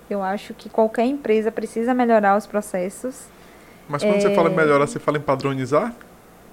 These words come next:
Speaker 1: Não só padronizar, porque um padrão a gente já tá conseguindo manter,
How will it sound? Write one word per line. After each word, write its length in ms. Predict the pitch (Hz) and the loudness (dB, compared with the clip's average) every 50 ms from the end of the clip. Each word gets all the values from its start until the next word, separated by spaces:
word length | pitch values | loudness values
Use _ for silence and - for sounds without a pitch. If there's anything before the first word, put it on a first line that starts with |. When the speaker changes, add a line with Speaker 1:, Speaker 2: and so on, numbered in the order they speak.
| - | -4
Speaker 1:
Não 320 | 233 233 233 254 277 320 349 | 0 2 2 2 2 0 -2
só 200 | - - 247 247 | 0 2 2 4
padronizar, 640 | 240 277 262 247 254 254 269 294 302 285 233 202 196 | 6 4 4 4 4 2 0 -2 0 2 2 2 0
porque 380 | - - 226 - - 233 233 240 | 0 -6 -6 -2 0 0 2 2
um 120 | 247 269 | 0 0
padrão 360 | 262 302 277 254 240 247 262 285 | 2 4 4 4 4 2 2 2
a 60 | 294 | 0
gente 180 | 294 294 285 | -2 -4 -2
já 120 | - 285 - | -2 -2 -2
tá 100 | - 269 | -2 -4
conseguindo 480 | - 277 277 - - 247 247 269 269 | -4 -6 -8 -8 -6 -6 -4 -4 -4
manter, 580 | 277 285 302 339 339 311 - 240 214 196 185 | -4 -4 -6 -6 -6 0 0 2 2 0 -2